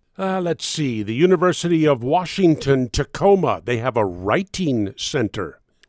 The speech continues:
They have now issued a press release telling students that expecting anybody to use proper grammar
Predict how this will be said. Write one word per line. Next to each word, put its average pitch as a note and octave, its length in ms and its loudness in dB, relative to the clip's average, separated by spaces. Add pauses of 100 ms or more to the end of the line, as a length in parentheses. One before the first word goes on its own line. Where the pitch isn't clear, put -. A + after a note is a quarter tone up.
(100)
They E3+ 220 0
have A#2+ 220 -2
now C3+ 240 0
issued D3+ 400 0
a C#3+ 160 2
press - 440 -2
release F3 640 0 (640)
telling A3+ 600 -2
students E3 840 -4 (420)
that B2+ 220 2
expecting E3+ 960 0
anybody D#3+ 680 0
to C#3+ 180 -2
use D3 560 4
proper C3+ 560 -2
grammar G3+ 680 2